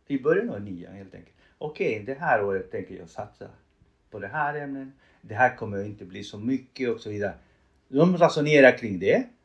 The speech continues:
och så sätter de upp ett betyg och räknar ut meritpoängen. Och så har du någon, något att jämföra med.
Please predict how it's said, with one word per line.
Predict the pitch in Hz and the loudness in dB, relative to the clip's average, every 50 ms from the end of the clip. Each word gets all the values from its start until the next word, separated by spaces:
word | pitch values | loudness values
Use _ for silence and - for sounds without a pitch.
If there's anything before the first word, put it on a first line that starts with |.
| _ _ _ - | _ _ _ -16
och | - - | -8 -4
så | 214 202 | -4 -2
sätter | - 208 202 - 156 120 | 0 0 2 4 4 4
de | 117 160 | 4 2
upp | 220 226 - | 0 -2 -2
ett | - - - | -6 -6 -6
betyg | - 104 - - 92 95 101 | -8 -14 -12 -10 -10 -6 0
och | 123 135 131 | 0 2 4
räknar | 123 117 104 101 - - 95 | 6 6 4 4 0 -6 -8
ut | 90 107 131 139 135 _ _ - - _ _ _ _ _ - | -4 -4 -4 -4 -4 _ _ -20 -20 _ _ _ _ _ -16
meritpoängen. | - 101 98 92 _ - 120 120 123 104 92 82 - _ _ _ _ _ _ _ _ _ _ _ | -14 -12 -12 -12 _ -12 -10 -10 -10 -12 -14 -16 -18 _ _ _ _ _ _ _ _ _ _ _
Och | - 117 | -10 -4
så | - 135 | 0 0
har | 110 107 170 220 226 | 2 2 2 0 0
du | 185 117 | -2 -6
någon, | 95 98 98 98 - - _ _ _ _ _ - | -6 -6 -8 -10 -14 -18 _ _ _ _ _ -2
något | 135 127 113 110 101 - | 0 2 2 0 -2 -4
att | 104 104 110 | -6 -6 -4
jämföra | - - - - - 165 190 - 160 135 | -6 -6 -8 -8 -6 -6 -6 -6 -6 -10
med. | - - | -12 -16